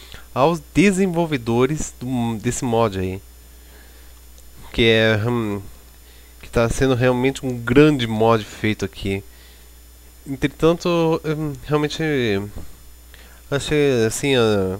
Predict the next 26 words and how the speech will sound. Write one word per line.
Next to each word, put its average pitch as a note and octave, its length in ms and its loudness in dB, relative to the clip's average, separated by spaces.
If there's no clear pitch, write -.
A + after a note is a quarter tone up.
as A2+ 100 -2
atualiza-, A#2+ 400 -2
algumas C3+ 300 0
atualizações, B2 640 -4
melhorias A2 580 0
da F#2+ 280 0
Grande G#2+ 280 -4
Guerra G#2+ 360 -2
um B2+ 80 -8
tanto C3 260 -2
overpower, C#3 640 0
mas G2+ 400 -2
é C#3 80 -4
claro, D#3 300 2
quem C3+ 440 0
avança B2+ 320 0
pra C3 120 -2
Grande C3 340 -4
Guerra A#2+ 460 -4
é F#2 80 -8
porque - 260 -10
tem C#3+ 120 -4
muito B2+ 1200 -6
poder G#2+ 320 -2
econômico G2+ 680 -6
mesmo, F#2+ 460 -6